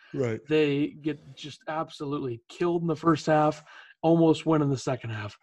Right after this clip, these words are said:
Speaker 1: Yeah.
Speaker 2: If they play a steady game, which is what they played against Wisconsin, they beat Wisconsin. Just
Speaker 1: Yes.
Speaker 2: saying.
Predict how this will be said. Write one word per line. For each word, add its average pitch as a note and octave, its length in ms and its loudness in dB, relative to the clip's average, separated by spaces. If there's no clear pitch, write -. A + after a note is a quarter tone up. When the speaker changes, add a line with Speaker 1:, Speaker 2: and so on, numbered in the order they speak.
Speaker 1:
Yeah. F2+ 140 0
Speaker 2:
If D3+ 40 -2
they D#3+ 100 4
play D#3+ 240 4
a D3 60 2
steady G3+ 460 2
game, F3 260 4
which E3 180 0
is D3 120 -4
what D#3+ 160 0
they E3 100 0
played E3+ 220 2
against E3+ 260 0
Wisconsin, D#3+ 680 -2
they D3 140 -4
beat C#3+ 280 -2
Wisconsin. B2 640 -8
Just E3+ 260 -2
Speaker 1:
Yes. C#3 160 -6
Speaker 2:
saying. A2 160 -14